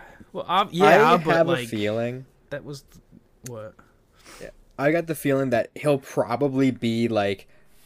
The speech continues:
Speaker 2: the, the cordial, like, shake your hand, smile all the time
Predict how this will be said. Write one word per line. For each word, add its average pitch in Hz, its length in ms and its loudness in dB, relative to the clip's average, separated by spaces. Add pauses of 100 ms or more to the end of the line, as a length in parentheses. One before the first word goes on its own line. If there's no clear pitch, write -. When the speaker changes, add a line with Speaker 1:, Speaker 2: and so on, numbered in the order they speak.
Speaker 2:
the, 110 480 2
the 117 100 -4
cordial, 110 680 -2
like, 98 240 -4
shake 110 300 -2
your 110 100 -4
hand, 101 260 -4
smile 98 360 -4
all 95 160 -6
the 98 80 -6
time 98 380 -6